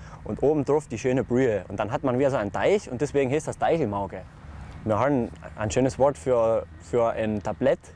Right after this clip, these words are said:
da sagen wir Heatroll-Bradel, weil es eben das Bradel ist,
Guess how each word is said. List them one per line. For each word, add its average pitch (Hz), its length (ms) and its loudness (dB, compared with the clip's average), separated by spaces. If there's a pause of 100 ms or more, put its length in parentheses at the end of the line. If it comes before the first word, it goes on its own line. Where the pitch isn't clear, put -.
da 104 100 -8
sagen 123 260 2
wir 113 320 0
Heatroll-Bradel, 160 960 0 (800)
weil 117 140 4
es 120 140 0
eben 131 200 2
das 113 140 -4
Bradel 139 360 2
ist, - 420 -2